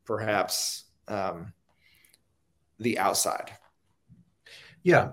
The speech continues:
Speaker 2: What he's talking about on a larger cultural scale, which goes on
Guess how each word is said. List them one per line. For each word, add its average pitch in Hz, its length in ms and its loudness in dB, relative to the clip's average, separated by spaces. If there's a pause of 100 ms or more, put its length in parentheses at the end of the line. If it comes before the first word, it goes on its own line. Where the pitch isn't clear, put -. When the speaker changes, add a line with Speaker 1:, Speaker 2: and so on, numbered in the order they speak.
(140)
Speaker 2:
What 139 200 6
he's 196 180 4
talking 135 380 6
about 104 420 4
on 107 220 0
a 92 320 -2 (200)
larger 120 920 6
cultural 127 480 4
scale, 92 460 0
which - 240 -2
goes 107 220 0
on 92 260 -2